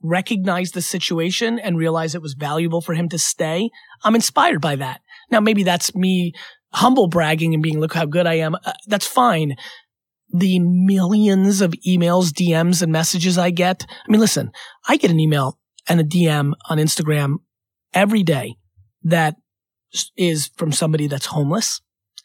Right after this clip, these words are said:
Ten times a day, twenty times a day from a single mother in a really shitty situation. Thirty times a day,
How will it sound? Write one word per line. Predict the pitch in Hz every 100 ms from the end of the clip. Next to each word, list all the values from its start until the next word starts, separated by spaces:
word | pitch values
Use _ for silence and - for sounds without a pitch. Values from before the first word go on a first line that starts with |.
| _ _ _ _ _ _ _ _
Ten | - 254 247
times | 196 170 156
a | 156
day, | 151 143 143 139 _ _ _
twenty | - - 226 202
times | - 160 147
a |
day | 143 143
from | - 156 147 147 - - -
a | 160
single | - 196 175 165
mother | 160 160 175
in | 185 160
a |
really | 139 156 160
shitty | 165 - 165 165
situation. | - 160 165 156 160 214 254 _ _ _ _ _ _ - - _ _ _ - - - -
Thirty | 196 277 220
times | 170 - 151 143
a |
day, | 143 143 123